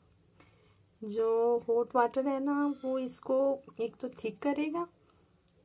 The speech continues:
इस आपकी coffee जो है वो अच्छी बनेगी। अब हम इसको, अ,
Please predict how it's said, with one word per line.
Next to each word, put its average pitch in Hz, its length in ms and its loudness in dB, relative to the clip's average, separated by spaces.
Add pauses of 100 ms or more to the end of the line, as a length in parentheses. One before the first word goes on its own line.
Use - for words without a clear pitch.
(100)
इस - 240 -10
आपकी 220 320 0
coffee 220 400 2
जो 254 140 -4
है 269 400 -2
वो 196 100 -2
अच्छी 190 300 -4
बनेगी। 180 500 -2 (680)
अब 220 160 -2
हम 240 200 -2
इसको, 285 380 -4 (760)
अ, 220 40 -4